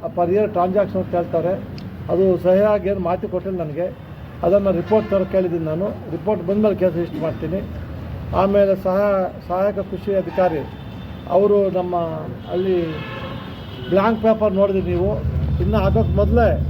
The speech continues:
ಸ್ಪಾ-, ಫಿಸಿಕಲ್ ಎಜುಕೇಷನ್ ಮಾಡೋಕ್ಕೆ ಮೊದಲೇ ಸೈನ್ ಹಾಕ್ಬಿಟ್ಟಿದ್ದಾರೆ. ಅದನ್ನು ನಾನು ಸಮಾಧಾನ ಆಗಿಲ್ಲ, ರಿಪೋರ್ಟ್ ತರಿಸ್ಕೊಳ್ತೀನಿ, ಕೇಸ್ ರಿಜಿಸ್ಟರ್ ಮಾಡ್ತಾಯಿದ್ದೀನಿ.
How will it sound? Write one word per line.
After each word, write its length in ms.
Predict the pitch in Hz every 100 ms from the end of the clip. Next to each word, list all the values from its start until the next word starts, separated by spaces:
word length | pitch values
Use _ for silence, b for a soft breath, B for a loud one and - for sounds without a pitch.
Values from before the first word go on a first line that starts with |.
| - - -
ಸ್ಪಾ-, 500 | - 202 208 196 180 165 180 -
ಫಿಸಿಕಲ್ 300 | 185 233 226
ಎಜುಕೇಷನ್ 320 | - 214 185
ಮಾಡೋಕ್ಕೆ 280 | 196 196 180
ಮೊದಲೇ 360 | 190 214 180 - - - - 196
ಸೈನ್ 180 | 208
ಹಾಕ್ಬಿಟ್ಟಿದ್ದಾರೆ. 560 | 208 202 185 170 165 185 - - - - - -
ಅದನ್ನು 300 | - 220 214
ನಾನು 320 | 202 190 185 170
ಸಮಾಧಾನ 400 | 170 190 208 196
ಆಗಿಲ್ಲ, 400 | 175 180 208 202
ರಿಪೋರ್ಟ್ 400 | - - 208 196
ತರಿಸ್ಕೊಳ್ತೀನಿ, 460 | 185 190 185 180
ಕೇಸ್ 220 | 190 190
ರಿಜಿಸ್ಟರ್ 260 | 180 - -
ಮಾಡ್ತಾಯಿದ್ದೀನಿ. 480 | 175 180 160 160